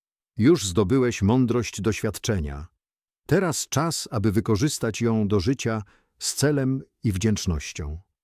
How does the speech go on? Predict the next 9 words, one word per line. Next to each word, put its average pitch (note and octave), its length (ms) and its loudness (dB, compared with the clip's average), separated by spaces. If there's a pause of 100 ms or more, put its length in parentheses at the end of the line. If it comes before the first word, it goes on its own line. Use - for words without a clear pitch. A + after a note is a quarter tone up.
(440)
Każdy B2+ 400 0
dzień B2 260 2
to A#2 120 0
szansa, G2+ 640 -2 (360)
aby G#2+ 240 2
zaopiekować G#2+ 760 0
się A2+ 140 -4
swoim G#2 360 0
ciałem, D#2+ 500 -4